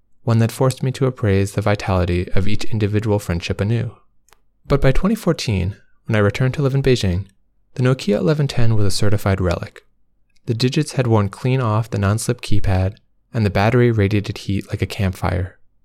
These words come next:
Friends marveled at how I'd managed to keep it for so long. Smartphones were long ubiquitous in China,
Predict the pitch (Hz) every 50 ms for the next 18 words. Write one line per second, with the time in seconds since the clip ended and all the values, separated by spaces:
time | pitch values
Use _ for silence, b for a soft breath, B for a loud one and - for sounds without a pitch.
0 | _ _ _ _ _ _ _ _ _ _ - - - 120 117 113 117 - 92 95
1 | 92 95 98 95 - 95 98 - - - - - 98 92 85 87 - 98 101 101
2 | 98 95 - - 104 - - 123 - - 95 - - 101 - - 90 87 92 95
3 | 98 92 101 - - _ _ _ _ _ _ _ - - 147 143 151 160 - -
4 | 160 151 147 139 - - 104 95 92 95 98 104 117 117 113 117 - 104 98 -
5 | 101 90 95 92 - 98 92 - 98 92 90 90 90 92 90